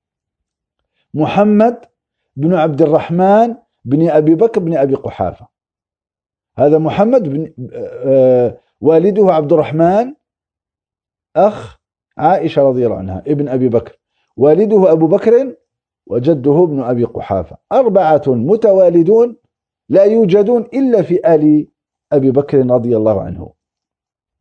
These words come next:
هاجر بعائشة أبواها، أبو بكر وأم رومان، وتزوجها نبي الله صلى الله عليه وسلم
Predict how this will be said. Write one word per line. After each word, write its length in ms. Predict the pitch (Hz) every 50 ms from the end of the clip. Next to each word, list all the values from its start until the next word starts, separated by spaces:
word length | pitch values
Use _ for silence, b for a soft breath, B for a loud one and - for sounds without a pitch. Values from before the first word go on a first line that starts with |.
| _ _ _ _ _ _ _ _ _ _ _ _ _ _ _ _ _ _ _ _ -
هاجر 560 | 104 151 214 262 285 208 160 180 165 160 156 147
بعائشة 640 | 131 147 143 123 147 151 151 175 175 - 170 147 143 196
أبواها، 800 | 196 - 151 147 127 131 123 123 131 - - - - - - _ _ _ _ _ _ _ _ _ _ _ _ _ _ _ _ -
أبو 160 | 113 110 123
بكر 500 | 123 151 165 160 180 185 196 214 233 233 - _
وأم 340 | - 120 127 143 143 135 131
رومان، 460 | 127 120 113 110 113 113 104 90 78 _ _ _ _ _ _ _ _ _ _ _
وتزوجها 840 | - 143 - - 180 156 170 202 226 240 240 220 202 214 190 190 190 185
نبي 320 | 175 165 165 196 202 196
الله 400 | 170 165 170 165 147 123 101 101
صلى 260 | - - 175 170 156
الله 260 | 147 143 151 156 -
عليه 140 | - 139 135
وسلم 480 | 131 123 - - 151 165 190 190 190